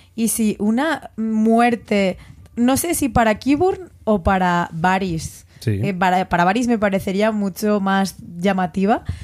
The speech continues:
Speaker 1: que fueran esos niños,
Speaker 2: Los pajarillos de
Speaker 1: los
Speaker 2: Varys.
Speaker 1: pajari-, claro, un poco que los que le acabaran matando.
Speaker 2: Sí, estaría guay,
Speaker 1: No
Speaker 2: sería
Speaker 1: sé, me pareció muy chulo que tanto Tyrion como, como Qyburn hicieran referencia a ello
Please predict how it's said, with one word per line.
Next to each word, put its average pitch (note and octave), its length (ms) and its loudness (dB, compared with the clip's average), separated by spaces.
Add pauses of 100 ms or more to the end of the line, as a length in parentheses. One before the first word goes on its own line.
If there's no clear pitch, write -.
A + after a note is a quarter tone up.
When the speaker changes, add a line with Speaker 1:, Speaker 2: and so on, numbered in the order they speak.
(160)
Speaker 1:
que A3 120 0
fueran A#3+ 340 2
esos B3 340 0
niños, A3+ 720 -2 (180)
Speaker 2:
Los B2 140 -4
pajarillos G#2 380 -4
de B3 140 0
Speaker 1:
los A#3+ 100 4
Speaker 2:
Varys. - 160 4
Speaker 1:
pajari-, A3 440 0 (220)
claro, B3 380 2
un A3+ 120 -2
poco A#3+ 460 -2 (180)
que A#3 220 2
los G#3+ 340 0
que G#3+ 160 -2
le F#3+ 120 2
acabaran G3 440 0
matando. F#3 640 -4 (260)
Speaker 2:
Sí, - 140 -14
estaría A#2 420 0
guay, A2+ 240 2
Speaker 1:
No C#3 60 -4
Speaker 2:
sería B2+ 240 2
Speaker 1:
sé, D4 200 4
me C#4 140 0
pareció A#3+ 420 0
muy D#4+ 120 -6
chulo E4+ 300 -2
que A#3+ 200 0
tanto G#3+ 380 -2
Tyrion C#4 380 -2
como, B3 640 2
como G#3+ 280 -2
Qyburn C#4 460 -2
hicieran A3+ 360 0
referencia B3 540 0
a A#3 60 4
ello B3+ 300 -2